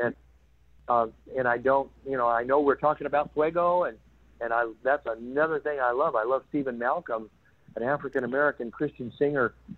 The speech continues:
uh, who's just excelling, and there's talk about, uh, Sha-, what Shaggy is now, uh, with him, and they're talking about adding, uh, doing the same thing we did with Tori Kelly,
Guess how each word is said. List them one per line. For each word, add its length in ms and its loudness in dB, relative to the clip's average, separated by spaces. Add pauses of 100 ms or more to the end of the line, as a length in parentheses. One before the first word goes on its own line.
(160)
uh, 160 2
who's 220 4 (220)
just 180 2 (100)
excelling, 580 2
and 80 -2
there's 240 0
talk 260 2
about, 340 2 (440)
uh, 240 2 (240)
Sha-, 160 4 (120)
what 260 -4
Shaggy 420 -2
is 160 -10
now, 280 -4 (440)
uh, 40 4
with 500 2
him, 340 2
and 80 0
they're 100 4
talking 360 0
about 260 2
adding, 440 -2 (420)
uh, 80 2
doing 240 0
the 140 -4
same 160 0
thing 200 -2
we 120 0
did 160 0
with 120 0
Tori 240 4
Kelly, 440 0